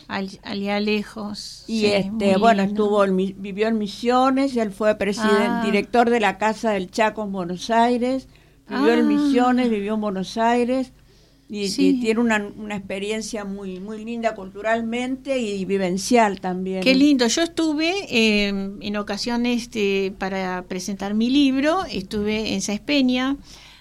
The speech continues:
Speaker 1: que es donde llegó mi familia como colonos, mi familia paterna,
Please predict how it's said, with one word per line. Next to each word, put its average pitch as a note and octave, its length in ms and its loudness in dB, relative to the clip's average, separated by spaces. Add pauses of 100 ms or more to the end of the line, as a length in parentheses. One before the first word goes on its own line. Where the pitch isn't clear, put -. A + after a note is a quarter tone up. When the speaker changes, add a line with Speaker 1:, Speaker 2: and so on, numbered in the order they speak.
(140)
Speaker 1:
que G3 120 -12
es F#3+ 60 -8
donde G3 300 -6
llegó G3+ 340 -6
mi G3+ 160 -4
familia A3+ 640 -4
como F#3 300 -10
colonos, A3 800 -6 (840)
mi F#3+ 140 -6
familia G3 440 -6
paterna, G#3 720 -8